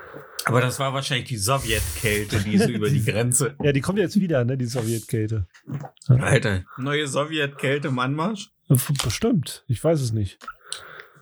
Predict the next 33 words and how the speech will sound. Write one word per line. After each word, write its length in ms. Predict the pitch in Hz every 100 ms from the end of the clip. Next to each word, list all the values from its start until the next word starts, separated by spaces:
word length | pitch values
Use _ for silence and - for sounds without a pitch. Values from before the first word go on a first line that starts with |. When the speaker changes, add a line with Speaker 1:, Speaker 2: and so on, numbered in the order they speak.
| -
Speaker 2:
Ich 100 | -
bin 140 | 110 156
Speaker 1:
Wieso? 160 | 165
Speaker 2:
noch, 80 | 165
ich 60 | -
bin 120 | 151
noch 80 | 165
nicht 140 | 165
so 80 | 185
auf 60 | 123
dem 60 | 156
Speaker 1:
Ah. 40 |
Speaker 2:
Laufenden, 400 | 156 147 139 113
was 140 | 113
in 80 | 127
der 140 | 120 117
Sowjetunion 680 | 113 117 120 117 113 113
gerade 180 | 113 113
abgeht. 500 | 113 - 117 101 - _ _ _ _ - - - - - - - - - - _ _ - - - -
Speaker 1:
Ich 160 | 131 117
auch 120 | 202
nicht, 220 | 233 117
ey. 220 | 110 107 101
Speaker 2:
Ja. 140 | 139 131
Speaker 1:
Ist 140 | -
doch 80 | 107
alles 180 | 110 -
gut, 240 | 180 240
oder 160 | 120 107
nicht? 300 | 104 101 - _
Speaker 2:
Ja, 140 | 151
ich 180 | 110 -
hoffe. 440 | 127 - 208 107